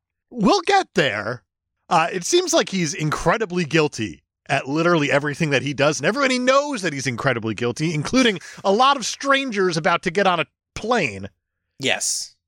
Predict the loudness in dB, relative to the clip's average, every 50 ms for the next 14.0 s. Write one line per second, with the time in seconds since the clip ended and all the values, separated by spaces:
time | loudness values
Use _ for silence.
0 | _ _ -2 0 0 -2 -6 -10 -12 -12 -14 -14 -14 _ _ _ _ -2 0 0
1 | 0 0 -4 -8 -8 -6 -6 -4 -4 -4 -4 -4 -6 -6 -6 -8 -8 -6 -6 -6
2 | -6 -6 -4 -2 -2 -2 -2 -2 -6 -6 -4 -4 -6 -4 -2 0 0 0 0 2
3 | 2 0 0 0 -4 -6 -4 -2 -2 0 0 -2 -4 -8 -16 _ _ _ _ _
4 | _ _ -12 -4 -2 -2 0 0 0 0 0 -2 -2 -6 -4 -2 -2 -4 -4 -6
5 | -6 -2 -2 0 0 -2 -4 -6 -8 -10 -12 _ _ _ _ _ _ -8 -8 -8
6 | -2 -2 -4 -4 0 0 0 0 2 2 2 2 2 0 0 -2 -2 -2 -2 -2
7 | -4 -4 -4 -6 -6 -6 -6 -6 -6 -2 -2 -2 -2 -2 -2 -2 0 0 0 0
8 | 0 -2 -4 -4 -8 -8 -16 -20 -18 -18 -18 -18 -16 -18 -18 -12 -12 -12 -12 _
9 | _ _ _ _ _ -16 -16 -16 _ -12 -12 -12 _ _ _ _ _ _ _ _
10 | -18 -16 -16 -16 -16 -18 -20 -20 _ _ _ _ _ _ _ _ _ -4 -2 0
11 | 0 2 0 0 0 -2 -4 -4 0 0 2 2 0 0 2 0 2 2 2 0
12 | 0 0 0 0 -2 -2 -2 -2 -2 -2 -2 -2 -2 0 0 0 0 -2 -2 0
13 | 2 4 4 2 0 -2 -6 -6 -4 -4 -6 -6 -6 -8 -6 -4 -4 -4 -4